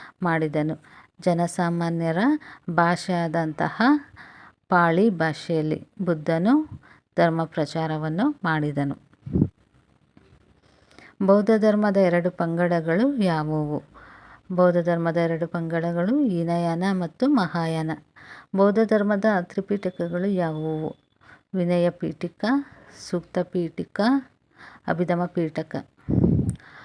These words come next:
ಬೌದ್ಧ ಧರ್ಮಕ್ಕೆ ರಾಜಾಶ್ರಯ ನೀಡಿದವರು ಯಾರು?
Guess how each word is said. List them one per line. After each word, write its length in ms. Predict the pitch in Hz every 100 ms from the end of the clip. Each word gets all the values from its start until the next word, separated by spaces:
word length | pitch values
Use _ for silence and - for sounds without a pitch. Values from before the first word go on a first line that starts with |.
| - -
ಬೌದ್ಧ 240 | 196 214 226
ಧರ್ಮಕ್ಕೆ 500 | 226 208 208 202 214
ರಾಜಾಶ್ರಯ 1000 | 190 175 170 202 - - - - 196 190 202 - _ -
ನೀಡಿದವರು 560 | 180 175 175 165 175
ಯಾರು? 420 | 190 165 160 -